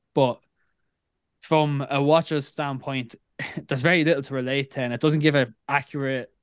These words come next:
reflection of what the standard P G A Tour career is like. And just to point out this, Ben An actually tweeted this out this morning, that if you watch the first four or five episodes of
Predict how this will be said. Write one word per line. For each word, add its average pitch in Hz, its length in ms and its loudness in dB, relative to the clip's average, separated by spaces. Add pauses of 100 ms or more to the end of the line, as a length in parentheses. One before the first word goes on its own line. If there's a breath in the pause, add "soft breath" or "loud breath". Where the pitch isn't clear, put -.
(140)
reflection 143 520 -2
of 123 180 0
what 135 220 0
the 135 80 -10
standard 131 440 -4
P 135 140 0
G 123 120 -2
A 120 60 -2
Tour 123 400 -4 (1300)
career 147 320 6
is 127 100 2
like. 139 220 2 (500 loud breath)
And - 80 0
just 190 160 4
to - 60 -10
point 175 160 4
out 180 140 4
this, 147 240 0
Ben 170 240 0
An 156 360 0 (100)
actually 127 280 -8
tweeted 127 240 -4
this 123 140 -4
out 139 140 0
this - 140 -14
morning, 139 420 2
that 120 280 0 (1160 soft breath)
if 165 160 0
you 151 80 6
watch 156 380 2
the 151 100 -8
first 165 260 -4
four 165 160 -2
or 143 60 -2
five 143 180 -2
episodes 139 340 -2
of 123 140 -8